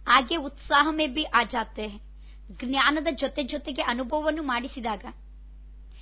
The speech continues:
ಜ್ಞಾನದ ಮಹತ್ವವು ಅವರಿಗೆ ಅರ್ಥ ಆಗುತ್ತದೆ ಮತ್ತು ಪ್ರಾಪ್ತಿಯ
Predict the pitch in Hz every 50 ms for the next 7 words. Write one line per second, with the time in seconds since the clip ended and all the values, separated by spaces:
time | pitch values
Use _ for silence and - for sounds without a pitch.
0 | - - - - 220 - - 240 269 269 247 247 285 311 285 339 320 285 269 254
1 | 302 294 - - - 320 277 311 330 - - 247 240 262 277 240 277 - - 247
2 | - - - 269 254 220 240 240 - - 214 190 214 226 - - - - - -
3 | - 254 262 - - 320 - - 277 262 254 - - - - 349 330